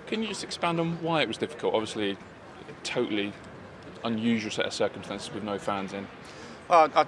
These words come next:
Speaker 2: I, you know, I, I completely understand the reasons. It, I, I've been biggest advocate for us to get back to work and, and,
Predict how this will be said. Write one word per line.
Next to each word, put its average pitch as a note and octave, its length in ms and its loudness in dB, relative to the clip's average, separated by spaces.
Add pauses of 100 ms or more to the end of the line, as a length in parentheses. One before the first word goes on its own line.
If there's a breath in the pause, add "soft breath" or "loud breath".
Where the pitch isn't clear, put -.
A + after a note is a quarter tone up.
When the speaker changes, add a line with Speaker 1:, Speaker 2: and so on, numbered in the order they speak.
Speaker 2:
I, D#3+ 200 6
you D3 100 4
know, A2+ 180 6
I, B2 160 6
I - 240 2
completely C#3+ 480 6
understand A#2 420 2
the A2 40 -2
reasons. G#2+ 420 -2
It, A2+ 80 -6 (120)
I, A#2 140 6
I've A#2 200 4
been G#2+ 220 -2 (120)
biggest A2 260 -2
advocate G#2 400 0
for B2+ 100 -4 (120)
us A#2+ 100 -6
to A2 80 -6
get A2+ 140 0
back A2 160 2
to - 120 -8
work G#2+ 300 -2
and, G2 240 -8
and, G#2+ 180 -6